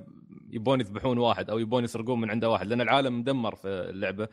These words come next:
اللي هو أشبه بعالم، ما أدري إذا يعتبرونه بوست أبوكاليبس، بس شيء مثل شيء، يعني، وباء انتشر والدنيا خربانة.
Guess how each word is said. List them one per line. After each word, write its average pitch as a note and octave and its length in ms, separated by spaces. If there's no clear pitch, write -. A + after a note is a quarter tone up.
اللي A2 140
هو B2 140
أشبه A#2+ 380
بعالم، A2 760
ما D3 180
أدري D#3+ 140
إذا C3+ 180
يعتبرونه A#2+ 760
بوست B2 300
أبوكاليبس، B2+ 560
بس G2+ 360
شيء D3+ 200
مثل A#2+ 260
شيء، C3+ 100
يعني، G#2 220
وباء A2+ 320
انتشر A2+ 420
والدنيا G#2+ 480
خربانة. A2 520